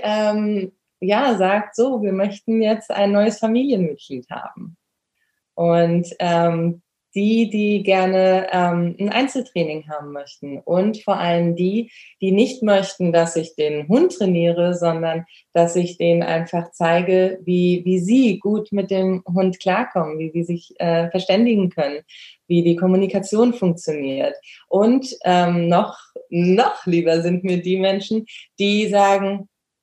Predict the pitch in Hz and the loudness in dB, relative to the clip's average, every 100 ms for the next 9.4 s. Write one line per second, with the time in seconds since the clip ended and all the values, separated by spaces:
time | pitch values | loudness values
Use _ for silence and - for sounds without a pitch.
0 | _ - 170 156 135 - _ _ _ - | _ 0 2 2 -2 -18 _ _ _ -6
1 | 170 165 185 180 185 180 170 151 - - | -4 0 0 0 -2 0 -2 -4 -10 -8
2 | 170 - 151 156 170 - 175 160 139 139 | -8 -8 -10 -8 -8 -6 -4 -4 -8 -14
3 | - _ _ - - 143 - - 214 233 | -16 _ _ -20 -10 -8 -6 -2 2 4
4 | 233 233 233 247 - _ _ _ _ _ | 2 2 2 0 -4 _ _ _ _ _
5 | _ _ _ _ _ _ - 170 - 196 | _ _ _ _ _ _ -6 -4 0 2
6 | 196 196 180 180 180 - 170 170 180 180 | 2 4 4 4 2 0 2 4 2 -2
7 | 190 175 175 170 170 180 175 170 170 170 | -8 -6 0 0 0 2 2 0 0 0
8 | 160 160 135 123 135 - - _ - 147 | 0 -2 -4 -8 -12 -14 -14 _ -8 -6
9 | 147 147 147 | -6 -6 -10